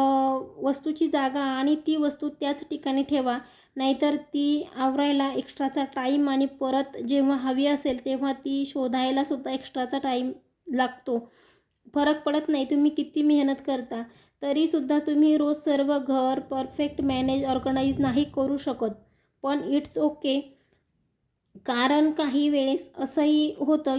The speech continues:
की तुमची, अ, दिवसभर नाही, अ, काही नाही केलं, तुम्ही दिवसभर काही नाही केलं, कारण कधीकधी तुमच्या शरीरापेक्षा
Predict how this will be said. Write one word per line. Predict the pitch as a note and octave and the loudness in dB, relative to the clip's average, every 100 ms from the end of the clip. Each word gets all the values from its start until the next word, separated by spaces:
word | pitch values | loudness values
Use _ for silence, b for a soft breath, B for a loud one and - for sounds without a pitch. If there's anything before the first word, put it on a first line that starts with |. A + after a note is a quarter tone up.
| C4 | -2
की | D4 | -4
तुमची, | D4 C#4 C#4 D4 C#4+ C#4+ D#4 - - | 0 2 2 2 2 2 -2 -10 -18
अ, | A#3 A#3 A#3+ A#3+ A#3+ A#3+ - _ _ _ _ | -4 0 0 0 -2 -6 -16 _ _ _ _
दिवसभर | - B3 D4 D4+ C#4+ C#4+ C#4 | -2 4 6 4 2 0 0
नाही, | C#4 C4+ C4+ C#4 | 0 0 0 0
अ, | C#4 B3 | -2 -4
काही | B3+ C4 B3 C#4 | -2 -2 0 0
नाही | C#4 C4+ B3+ C#4+ | 2 2 2 0
केलं, | C#4+ C4+ B3 D#4 B B B _ | 0 2 2 0 B B B _
तुम्ही | D#4 D4+ E4 | 4 6 6
दिवसभर | D#4 D4+ D4 D4+ | 2 0 0 -2
काही | D4+ D4 D4 | -2 -2 0
नाही | D4 C#4 C#4+ | 0 0 -2
केलं, | C#4+ - C#4+ C4 A#3+ | -2 -2 -2 0 0
कारण | A#3 B3 A#3+ C4 C#4 | -2 -4 0 0 0
कधीकधी | C#4 B3+ C4+ C4+ C4+ | -2 -4 -2 -2 -2
तुमच्या | B3+ C4 B3 - C4+ B3+ | -2 -2 -2 -4 -2 -2
शरीरापेक्षा | B3+ C4 A#3+ C4+ C4 B3 - A#3+ | 0 -2 0 0 0 -6 -4 -4